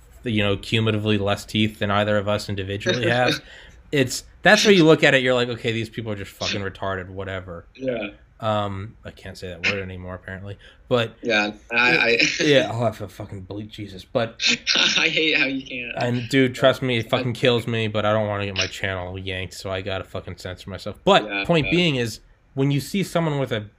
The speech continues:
Speaker 1: ten million dollar penthouse, then all of a sudden it's like, okay, well, wait.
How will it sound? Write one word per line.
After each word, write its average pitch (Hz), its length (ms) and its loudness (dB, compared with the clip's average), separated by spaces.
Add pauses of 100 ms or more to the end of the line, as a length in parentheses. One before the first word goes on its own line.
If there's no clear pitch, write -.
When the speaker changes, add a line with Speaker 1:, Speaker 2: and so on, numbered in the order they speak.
(160)
Speaker 1:
ten 147 300 -4
million 139 260 -2
dollar 113 300 -4
penthouse, 107 920 -4 (2000)
then 185 200 6
all 196 120 6
of 170 60 2
a - 20 -12
sudden 151 260 4
it's 131 140 -6
like, 123 180 0
okay, 196 220 0
well, 165 200 2
wait. 214 340 2